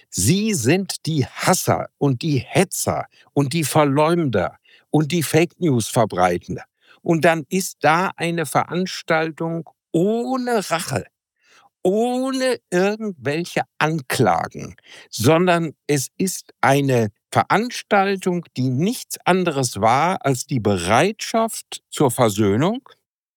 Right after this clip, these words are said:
Und ich kenne ja die Stimmung. Und ich kriege jetzt jede Menge Mails aus den U S A, wo es heißt,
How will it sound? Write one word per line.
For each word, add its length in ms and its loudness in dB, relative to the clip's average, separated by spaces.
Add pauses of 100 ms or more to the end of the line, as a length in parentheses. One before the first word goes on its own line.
(300)
Und 220 0
ich 160 -8
kenne 240 0
ja 160 2
die 140 -2
Stimmung. 500 -6
Und 140 -4
ich 180 -2
kriege 380 0
jetzt 360 -2
jede 480 0
Menge 300 0
Mails 480 2
aus 300 -2
den 200 -2
U 200 -2
S 180 -4
A, 320 -2
wo 160 -2
es 180 -6
heißt, 360 -2